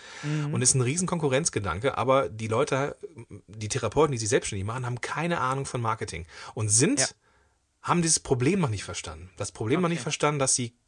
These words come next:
Speaker 2: dass das ihr Problem ist.
Speaker 1: Mhm.
Speaker 2: <laughs> So, weißt
Speaker 1: Aber
Speaker 2: du, was ich meine?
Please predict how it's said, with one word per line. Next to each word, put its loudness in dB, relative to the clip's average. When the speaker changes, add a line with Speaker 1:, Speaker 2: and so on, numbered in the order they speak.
Speaker 2:
dass 2
das 4
ihr 0
Problem -2
ist. -4
Speaker 1:
Mhm. 6
Speaker 2:
<laughs> -8
So, 6
weißt 6
Speaker 1:
Aber 2
Speaker 2:
du, 6
was 0
ich 0
meine? 4